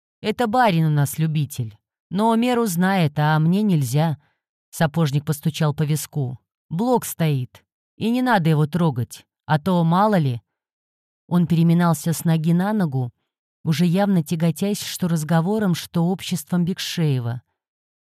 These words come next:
И голова то и дело поворачивалась к дому. Кто там ждёт?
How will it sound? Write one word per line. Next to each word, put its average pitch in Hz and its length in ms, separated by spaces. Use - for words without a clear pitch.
И 170 120
голова 185 420
то 196 120
и 180 100
дело 208 300
поворачивалась 180 800
к 185 80
дому. 147 500
Кто - 240
там 214 240
ждёт? 170 500